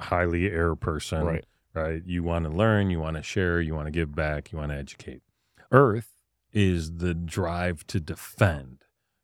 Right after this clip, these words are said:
Speaker 1: Earth people are the folks that usually get stuff done, that you can rely on, that hammer it out. They're systems and process oriented. Air people are big thinkers, innovators, ideators,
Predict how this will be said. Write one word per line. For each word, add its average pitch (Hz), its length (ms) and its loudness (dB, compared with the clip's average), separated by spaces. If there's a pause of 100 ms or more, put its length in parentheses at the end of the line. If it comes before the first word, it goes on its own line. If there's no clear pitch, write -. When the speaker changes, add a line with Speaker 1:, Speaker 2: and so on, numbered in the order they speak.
(120)
Speaker 1:
Earth 107 260 2
people 95 500 2
are 80 240 -2
the 76 140 -8
folks 90 380 -4
that 85 160 -6
usually 80 520 -2
get 95 360 -6
stuff - 460 -4 (240)
done, 92 460 6
that 85 180 -6
you 85 180 -4
can - 180 -8
rely 92 560 2
on, 85 280 0
that - 160 -16
hammer 95 360 0
it 82 100 -2
out. 85 300 0 (300)
They're - 100 -12
systems 98 640 0
and 78 160 -12
process 87 560 -4
oriented. 85 720 -2 (380)
Air 101 180 4
people 92 400 -2
are 80 120 -6
big 110 380 -4
thinkers, 90 680 -2
innovators, 87 800 0 (100)
ideators, 78 1080 -4